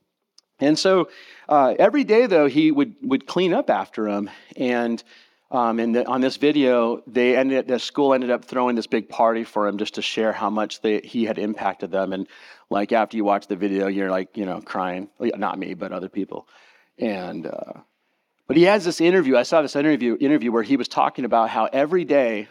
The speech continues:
when he goes to work, he starts out with this premise of, "I want to extend kindness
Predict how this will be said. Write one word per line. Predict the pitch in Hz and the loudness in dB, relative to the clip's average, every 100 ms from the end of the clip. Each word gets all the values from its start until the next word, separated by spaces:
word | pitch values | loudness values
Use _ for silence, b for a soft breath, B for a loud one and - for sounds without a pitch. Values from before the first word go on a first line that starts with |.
| - | -8
when | 110 | -6
he | 110 117 | -4 -2
goes | 131 123 | -2 -2
to | - | -6
work, | 104 117 104 - _ _ _ _ _ _ _ _ _ | -4 -2 -2 -6 _ _ _ _ _ _ _ _ _
he | - 139 | 0 0
starts | - 143 147 - | 2 0 0 0
out | 123 139 | 0 0
with | 123 120 | 0 -6
this | 113 | -8
premise | - 143 127 117 - | -6 -4 -4 -4 -4
of, | 107 - | -6 -2
"I | 127 | 0
want | 143 147 139 | 2 2 0
to | - 131 | -4 -6
extend | 110 - - 113 107 | -6 -6 -6 -6 -8
kindness | - 135 151 143 101 120 - - | -6 -4 -2 -4 -4 -6 -8 -12